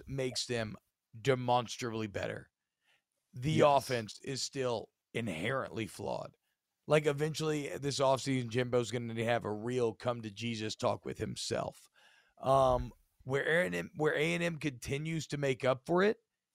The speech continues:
Speaker 1: is the exact thing that everybody said before the season. They just have talent. And by talent,
Speaker 2: Yep.
Speaker 1: I mean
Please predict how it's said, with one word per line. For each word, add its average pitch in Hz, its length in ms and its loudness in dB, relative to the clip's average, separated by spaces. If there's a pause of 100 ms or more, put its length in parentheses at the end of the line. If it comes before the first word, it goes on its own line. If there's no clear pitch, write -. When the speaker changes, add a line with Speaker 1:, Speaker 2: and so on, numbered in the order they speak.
(600)
Speaker 1:
is 143 300 0 (140)
the 151 200 2
exact 139 680 2
thing 143 640 0 (520)
that 156 220 6
everybody 156 420 4
said 156 520 2 (100)
before 143 320 0
the 147 100 -2
season. 160 640 0 (680)
They 131 180 2
just 147 600 2
have 147 580 0 (280)
talent. 156 640 2 (300)
And 135 140 -6
by 120 160 4
talent, 160 560 0
Speaker 2:
Yep. - 60 -20 (460)
Speaker 1:
I 120 40 -4
mean 147 240 -4